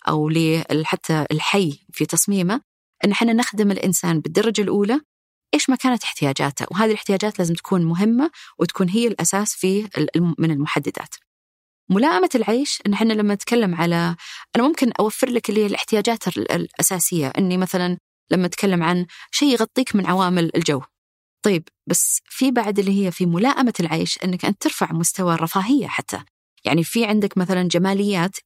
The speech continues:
يمكن الناس بعض الأحيان تشوفها كمالية، بس هي في الأخير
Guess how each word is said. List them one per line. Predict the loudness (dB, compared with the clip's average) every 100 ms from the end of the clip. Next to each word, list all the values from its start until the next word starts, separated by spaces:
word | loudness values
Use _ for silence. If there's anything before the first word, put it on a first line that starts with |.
| -4
يمكن | 0 2
الناس | 2 0 0
بعض | 0 0
الأحيان | 0 0 0
تشوفها | 0 -2 -2
كمالية، | 0 2 2 2 2 2 0 -4 -14 -16 -4
بس | 0 2
هي | 2 2
في | 0
الأخير | -2 0 2 2